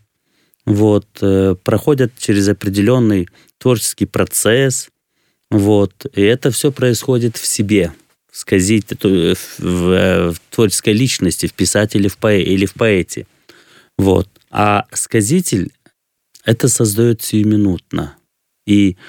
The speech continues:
что очень интересно, это ведь отшлифованный текст. Это текст, который имеет логическую завершенность,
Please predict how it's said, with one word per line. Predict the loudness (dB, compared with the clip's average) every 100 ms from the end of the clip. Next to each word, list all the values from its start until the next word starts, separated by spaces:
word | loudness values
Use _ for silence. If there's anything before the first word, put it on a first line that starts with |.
| -20
что | -10 -4 0
очень | 2 0 2 0
интересно, | 0 0 0 -2 -2 -6 -8
это | -10 -2 0
ведь | 0 -2
отшлифованный | -4 -2 -2 -2 2 2 2 0 0 -2
текст. | -2 -4 -4 -12 _ _ _ _ _ -8
Это | -4 -2
текст, | 0 0 0 -2 -4
который | -2 0 2 2 2
имеет | 2 2 0 -2 -8 _ _ -4
логическую | 0 2 2 -2 -2 0
завершенность, | 2 2 0 0 0 2 2 0 -4 -10